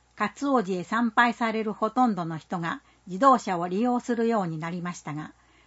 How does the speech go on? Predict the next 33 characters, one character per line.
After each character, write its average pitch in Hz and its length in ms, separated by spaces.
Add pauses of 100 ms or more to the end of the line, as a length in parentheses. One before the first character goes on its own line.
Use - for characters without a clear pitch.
(180)
昔 247 400
は 220 260
こ 247 120
の 262 160
鳥 254 340
居 247 40
の 247 120
下 240 260
を 226 100
く 220 140
ぐ 208 140
り、 175 240
北 262 300
へ 254 60
向 240 140
か 247 240
う - 80
表 240 320
参 226 380
道 170 160
を 160 340
多 247 180
く 220 140
の 170 140
人 233 240
々 180 240
が 170 100
利 185 140
用 226 180
し - 160
ま 196 160
し - 120
た。 - 180